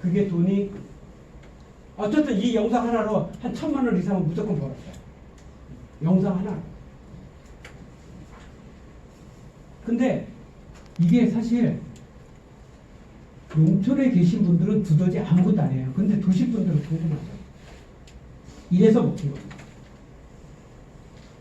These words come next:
그리고 또 한 분은 <clears throat> 이분. 이분은 <laughs> 이 비카드 이거 갖다가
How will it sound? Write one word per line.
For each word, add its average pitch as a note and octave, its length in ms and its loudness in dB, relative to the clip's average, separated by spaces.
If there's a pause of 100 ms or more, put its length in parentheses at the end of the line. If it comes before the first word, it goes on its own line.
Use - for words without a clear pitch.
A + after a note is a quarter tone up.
(560)
그리고 G#3 240 4
또 B3+ 140 2
한 A3+ 100 0
분은 F3 320 0 (140)
<clears throat> F#3 240 -6 (720)
이분. G3 340 4 (1600)
이분은 A#3 520 2 (880)
<laughs> - 400 2 (800)
이 G3 320 2
비카드 A#3 480 0
이거 E3+ 240 2
갖다가 E3 560 -2